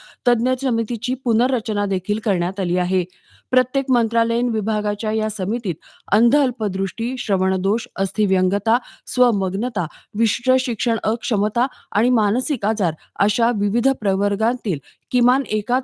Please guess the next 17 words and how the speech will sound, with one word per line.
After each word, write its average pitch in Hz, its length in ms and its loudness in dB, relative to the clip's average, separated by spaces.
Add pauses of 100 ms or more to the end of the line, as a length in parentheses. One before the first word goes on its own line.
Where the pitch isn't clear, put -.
तज्ज्ञाचा 190 460 -2
समावेश 180 500 -2
असेल. 180 300 -2 (360)
या 208 200 4
निर्णयामुळे 190 680 0 (240)
राज्यातल्या 202 640 0
लाखो 190 380 -2
दिव्यांग 202 480 0
उमेदवारांसाठी 185 880 -2 (260)
रोजगार 208 520 0 (260)
आणि 233 220 2
सर्व 254 320 0
स्तरांवर 226 560 -2
समान 233 400 -2
संधी 220 300 -2
उपलब्ध 175 380 -4
होण्यात 196 320 0